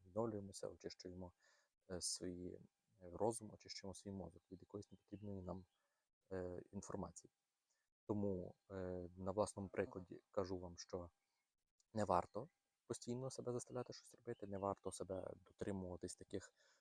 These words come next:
конкретних, е, постійних дій, які, е,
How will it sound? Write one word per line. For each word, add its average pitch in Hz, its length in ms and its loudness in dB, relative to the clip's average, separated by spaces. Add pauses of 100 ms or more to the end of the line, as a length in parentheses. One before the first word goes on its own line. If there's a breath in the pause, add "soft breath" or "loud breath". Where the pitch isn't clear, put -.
(140)
конкретних, 98 800 4 (100)
е, 95 60 -4
постійних 104 880 0 (120)
дій, 104 500 0
які, 104 380 0
е, 98 80 4